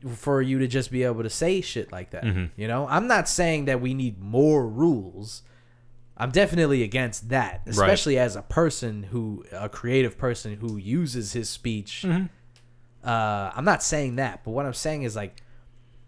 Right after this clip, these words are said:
Speaker 1: I think that, you know, some things are just easy to, easy to identify as wrong.
Speaker 2: Yeah.
Speaker 1: What Roseanne did was wrong.
Speaker 2: Mm-hmm.
Speaker 1: Like, we shouldn't have to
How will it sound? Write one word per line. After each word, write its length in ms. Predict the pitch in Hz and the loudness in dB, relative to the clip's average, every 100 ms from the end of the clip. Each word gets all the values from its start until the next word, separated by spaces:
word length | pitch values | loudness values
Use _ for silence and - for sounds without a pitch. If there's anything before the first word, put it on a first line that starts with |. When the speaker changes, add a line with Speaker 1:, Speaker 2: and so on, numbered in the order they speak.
| - - - - - - - | -20 -18 -16 -16 -18 -10 -6
Speaker 1:
I 100 | 120 | -6
think 360 | - 175 160 | -2 -2 0
that, 240 | 165 151 165 | -4 -4 -4
you 80 | |
know, 240 | 180 156 160 - | -4 -4 -6 -8
some 320 | - 170 180 | -2 0 0
things 320 | 185 180 165 | -2 -2 -2
are 60 | 160 | -4
just 460 | - 165 160 - - - _ - | 0 0 0 -6 -16 -20 _ -8
easy 400 | 151 185 151 165 180 180 170 | -2 0 0 0 -2 -2 -4
to, 60 | - | -2
easy 320 | 196 220 220 | -2 0 -4
to 180 | - 196 | -4 0
identify 640 | 160 131 160 170 139 135 127 | 0 2 0 -2 -4 -4 -2
as 360 | 123 131 113 | -2 -2 -4
wrong. 420 | 95 131 170 90 - - _ _ - - - | -6 -4 -4 -6 -14 -20 _ _ -20 -14 -2
Speaker 2:
Yeah. 220 | 87 69 - - | -2 -2 -8 0
Speaker 1:
What 180 | 147 165 | 2 4
Roseanne 460 | 185 202 196 190 | 4 4 2 0
did 200 | 175 202 | 0 -2
was 200 | 185 139 | -2 -6
wrong. 340 | 120 151 240 - - - - - | -6 -8 -8 -10 -16 -20 -20 -8
Speaker 2:
Mm-hmm. 180 | 110 147 160 - - - - - | -4 -2 -4 -10 -20 -20 -20 -14
Speaker 1:
Like, 160 | 123 143 | -10 -4
we 160 | 214 208 | -2 0
shouldn't 420 | - 233 233 180 | 0 2 0 -4
have 340 | 185 214 214 - | 0 0 0 -4
to 360 | 196 180 160 | -2 -2 -2